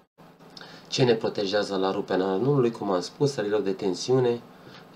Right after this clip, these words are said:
este foarte, foarte bun pentru acest tip de, uh, defect. Uh, cam atât în acest video. Uh, dacă vi s-a părut, uh, interesant acest video, vă puteți abona, m-ar,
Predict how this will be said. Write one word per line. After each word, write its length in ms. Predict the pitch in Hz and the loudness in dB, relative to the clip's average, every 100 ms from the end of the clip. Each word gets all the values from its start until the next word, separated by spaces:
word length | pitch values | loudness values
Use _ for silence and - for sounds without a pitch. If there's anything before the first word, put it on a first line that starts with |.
| - | -10
este 280 | 98 - 92 | -10 -6 -6
foarte, 420 | - 101 95 95 | -2 -2 -2 -4
foarte 800 | - 98 92 - 90 87 85 85 87 | -4 0 0 0 2 4 2 -2 0
bun 140 | 92 | -2
pentru 680 | 85 87 85 87 82 85 85 - - | 0 -4 -4 -4 -4 -4 -6 -10 -14
acest 440 | 92 87 - 95 | -12 -6 -4 -4
tip 200 | - 95 - 85 | -6 -14 -10 0
de, 240 | 87 90 - - - - - - - | 0 0 -10 -20 -20 -20 -20 -20 -4
uh, 280 | 92 90 87 - - | 0 2 0 -4 -12
defect. 680 | 95 87 82 - 87 - - - - - - - - - - - - - - - - - | -2 -2 -2 -2 -2 -4 -18 -20 -20 -20 -20 -20 -20 -20 -20 -20 -20 -20 -20 -20 -20 -8
Uh, 600 | 107 107 104 104 101 98 90 - - | 0 4 6 6 6 2 -2 -16 -4
cam 180 | 110 104 | 0 2
atât 260 | 104 113 107 | 2 0 0
în 100 | 101 | 0
acest 380 | 95 110 90 | 0 -2 -4
video. 480 | 92 127 139 147 147 147 - - - - - | 0 2 6 6 4 0 -18 -20 -20 -16 -8
Uh, 460 | 98 98 98 95 92 - | -4 0 2 0 -2 -8
dacă 360 | 95 98 - - | -4 -4 -2 -2
vi 100 | 98 | -2
s-a 180 | - 98 | -2 -2
părut, 340 | 107 107 104 | -2 -4 -2
uh, 280 | 98 95 90 - | -2 0 -2 -4
interesant 580 | 98 98 92 - 95 | -6 -4 -4 -4 -6
acest 320 | 98 - 98 87 | -6 -6 -6 -6
video, 360 | 98 95 95 | -4 0 0
vă 160 | 90 95 | 0 -2
puteți 440 | 98 90 95 - | -2 -4 -4 0
abona, 420 | 92 78 92 110 | -2 -2 -2 0
m-ar, 200 | - 101 | 2 0